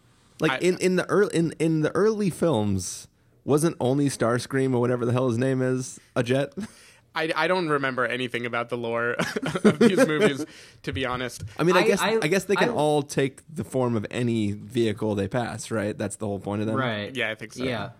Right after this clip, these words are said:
Speaker 3: I mean, I legit didn't remember, <clears throat> uh,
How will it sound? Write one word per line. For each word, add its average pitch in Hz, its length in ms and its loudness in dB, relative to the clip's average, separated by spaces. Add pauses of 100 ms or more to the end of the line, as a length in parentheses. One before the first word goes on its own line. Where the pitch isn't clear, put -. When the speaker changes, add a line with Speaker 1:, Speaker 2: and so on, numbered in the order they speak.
(160)
Speaker 3:
I 180 100 -2
mean, 220 140 0
I 190 160 0
legit 170 440 0
didn't 143 220 -2
remember, 117 1040 -4
<clears throat> - 20 -14
uh, 110 460 -6